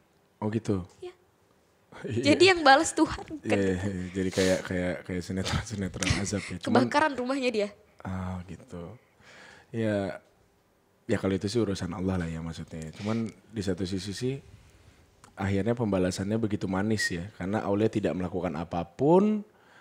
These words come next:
Speaker 1: eh, dan Aulia puas gitu dengan pencapaian Aulia sekarang, benar kan?
Speaker 2: Puas dalam artian Aulia bisa membantu keluarga Aulia.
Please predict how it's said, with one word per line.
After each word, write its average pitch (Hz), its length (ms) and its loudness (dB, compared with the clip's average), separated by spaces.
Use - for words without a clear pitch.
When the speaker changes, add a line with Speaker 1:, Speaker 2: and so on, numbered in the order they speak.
Speaker 1:
eh, 90 480 -2
dan 87 480 -2
Aulia 98 300 2
puas 117 320 6
gitu 101 180 0
dengan 90 480 -2
pencapaian 90 460 0
Aulia 92 260 0
sekarang, 90 320 -2
benar 90 240 -4
kan? 107 160 -10
Speaker 2:
Puas 277 300 4
dalam 247 220 4
artian 247 360 -2
Aulia 247 240 -2
bisa 233 220 -6
membantu 208 420 -4
keluarga 196 320 -10
Aulia. - 340 -12